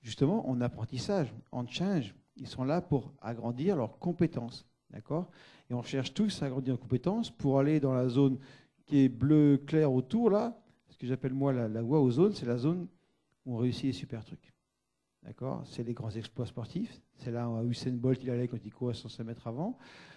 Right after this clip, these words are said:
Euh, un Federer, il va là. Euh, voilà. Ça, parce que les gens qui vont dans cette zone-là, c'est qu'ils se connaissent très, très bien, ces zones-là. D'accord ? Ils vont être capables de partir de là et d'aller là directement. Mais les échecs sont partout là-dedans.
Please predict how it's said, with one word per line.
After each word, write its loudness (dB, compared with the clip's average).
Euh, -4
un -6
Federer, 2
il 0
va 2
là. -4
Euh, -8
voilà. -8
Ça, 0
parce -2
que 0
les 2
gens 2
qui -6
vont 0
dans 0
cette -2
zone-là, 4
c'est -8
qu'ils -6
se -6
connaissent 0
très, -2
très -2
bien, 0
ces -8
zones-là. -6
D'accord ? -8
Ils -4
vont 0
être -6
capables 0
de -6
partir -2
de 2
là 4
et 2
d'aller 0
là 0
directement. -4
Mais 4
les 2
échecs 2
sont -6
partout -4
là-dedans. -2